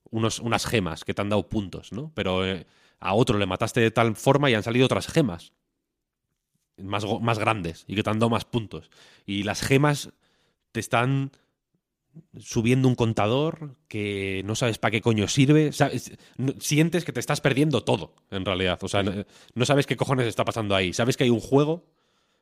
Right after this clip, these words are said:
Speaker 1: en esto que, eso que estás haciendo, sabes que es un juego, pero no sabes cuál.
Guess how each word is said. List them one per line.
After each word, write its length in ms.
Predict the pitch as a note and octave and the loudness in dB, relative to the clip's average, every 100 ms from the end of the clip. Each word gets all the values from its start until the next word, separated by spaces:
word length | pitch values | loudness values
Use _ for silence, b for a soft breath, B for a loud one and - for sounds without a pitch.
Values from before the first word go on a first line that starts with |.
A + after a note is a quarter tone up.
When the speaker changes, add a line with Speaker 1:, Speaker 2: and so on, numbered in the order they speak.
| - | -8
Speaker 1:
en 140 | G#2 | -4
esto 180 | G#2+ A#2 | -2 -2
que, 260 | G#2+ G2+ G#2 | -4 -4 -6
eso 220 | G#2+ G#2 | -8 -6
que 60 | G2 | -4
estás 180 | B2 C#3 | -2 -2
haciendo, 340 | - C#3+ A#2 | 2 2 2
sabes 180 | A#2 B2+ | 0 -2
que 80 | - | 0
es 60 | |
un 100 | A#2+ | 0
juego, 420 | F#2+ B2+ C#3+ E3 - | 2 2 2 0 -4
pero 180 | G#2+ F#2+ | -4 -2
no 120 | A2 | -2
sabes 440 | B2+ B2+ D3 D#3 _ _ _ _ _ _ _ _ _ _ _ | 0 0 -2 -6 _ _ _ _ _ _ _ _ _ _ _
cuál. 400 | A#2 A2 F#2 G#2 | 2 4 2 -4